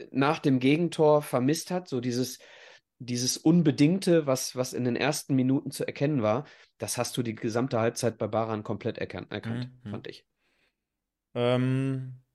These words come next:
Speaker 2: ja, ich geh, ich geh mal so ein bisschen nach dem Ausschlussprinzip.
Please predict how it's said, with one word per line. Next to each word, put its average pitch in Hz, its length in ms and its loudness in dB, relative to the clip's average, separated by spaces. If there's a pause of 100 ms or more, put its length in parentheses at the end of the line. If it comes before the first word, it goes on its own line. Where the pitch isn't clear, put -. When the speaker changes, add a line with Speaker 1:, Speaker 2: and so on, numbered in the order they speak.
(240)
Speaker 2:
ja, 135 460 2
ich - 140 -8
geh, 165 100 -2
ich - 220 -6
geh 160 80 -2
mal 165 120 -2
so 139 80 -4
ein 147 80 -2
bisschen 160 240 -4
nach 135 140 -4
dem 131 140 -2
Ausschlussprinzip. 131 1000 -4